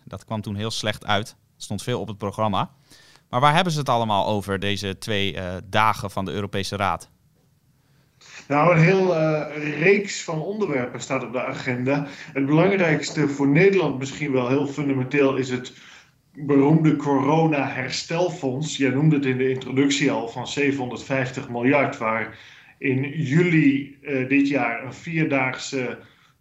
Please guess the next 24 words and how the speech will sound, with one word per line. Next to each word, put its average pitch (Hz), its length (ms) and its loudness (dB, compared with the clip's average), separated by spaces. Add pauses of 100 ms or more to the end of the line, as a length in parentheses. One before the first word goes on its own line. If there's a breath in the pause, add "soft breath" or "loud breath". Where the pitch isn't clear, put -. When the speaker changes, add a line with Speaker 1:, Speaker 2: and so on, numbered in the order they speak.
Speaker 2:
top 170 440 -4
in 131 160 -2
Brussel 147 480 0
over 131 340 0
is 135 160 -4
geweest. 127 500 -2
En 135 80 -4
dat 123 140 -2
was 120 180 -4
een 117 100 -4
slagveld, 131 880 0
eh, 107 280 -2 (520 loud breath)
eh, 117 200 -6
enorme 139 480 4
ruzie 135 380 2
tussen 127 840 0
Noord-Europese 143 1000 0
landen, 123 840 0
waaronder 127 600 -2
Nederland 117 600 -2
en, 107 240 -8
eh, 104 320 -6
Zweden, 123 460 0
Denemarken, 127 800 0